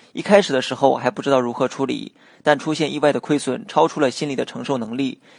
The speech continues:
又应该怎么处理呢？不理性的投资者经常会出现两种行动，第一类就是被激发出来的赌博性质，这个时候往往会有两个结果。有些人赌对了，因此这个模式成为他心理上一定要做的模式；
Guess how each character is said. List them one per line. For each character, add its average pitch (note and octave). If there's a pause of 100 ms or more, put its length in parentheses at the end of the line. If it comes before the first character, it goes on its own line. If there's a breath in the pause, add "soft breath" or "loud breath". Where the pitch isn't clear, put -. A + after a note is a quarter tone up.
(100)
又 D3+
应 D#3
该 D#3
怎 C3+
么 B2
处 C#3
理 C#3+
呢？ - (400 soft breath)
不 G3+
理 E3
性 F3
的 D#3+
投 D3
资 D#3+
者 C#3+
经 D3
常 C#3
会 C#3
出 -
现 C#3
两 A#2
种 B2+
行 A#2+
动， B2 (440 soft breath)
第 F#3+
一 G#3+
类 G3
就 C#3
是 C3+
被 C3+
激 D3
发 C#3
出 C#3+
来 A2+
的 B2
赌 A2+
博 B2
性 C3+
质， A2+ (360 soft breath)
这 G3
个 E3+
时 C#3+
候 C#3+
往 C3
往 C3+
会 C3+
有 C#3+
两 A#2
个 A#2
结 B2+
果。 - (300 soft breath)
有 C#3+
些 F#3
人 F#3+
赌 A#2+
对 D3+
了， B2+
因 D3+
此 D3+
这 D3+
个 C#3
模 A#2+
式 C3+
成 B2+
为 C3
他 C3+
心 C#3
理 B2+
上 A#2+
一 A#2
定 D3
要 C#3+
做 E3+
的 C3
模 A#2+
式； -